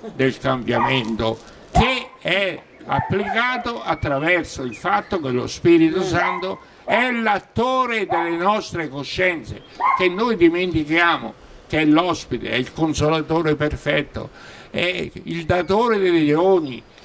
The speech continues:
I sette doni dello Spirito Santo sono per cambiare la storia, la sapienza, l'intelletto, ma soprattutto, ed è questo un discorso che voglio fare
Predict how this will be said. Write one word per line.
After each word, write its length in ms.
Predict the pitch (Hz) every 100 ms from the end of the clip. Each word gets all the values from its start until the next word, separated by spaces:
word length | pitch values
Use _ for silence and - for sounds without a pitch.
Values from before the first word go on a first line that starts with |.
| -
I 120 | 175
sette 540 | - - 254 233 - 180
doni 420 | 170 202 202 170
dello 240 | 135 127
Spirito 580 | 120 - 165 156 135 135
Santo 480 | 127 135 120 110 123 - -
sono 440 | - 247 254 226
per 200 | 170 180
cambiare 560 | 165 180 160 180 202 160
la 140 | 139
storia, 600 | - - 175 147 113 107 - - - - -
la 160 | 170 180
sapienza, 800 | 160 127 147 208 202 123 107 113
l'intelletto, 1000 | 135 170 156 151 151 190 185 - - - -
ma 200 | 185 214
soprattutto, 1040 | 202 202 185 175 - 240 240 - 160 -
ed 160 | - 127
è 160 | 139 -
questo 340 | 170 151 139
un 80 | 123
discorso 720 | 123 - 160 160 - 120 - - -
che 100 | -
voglio 300 | 127 135 127
fare 480 | 110 143 139 127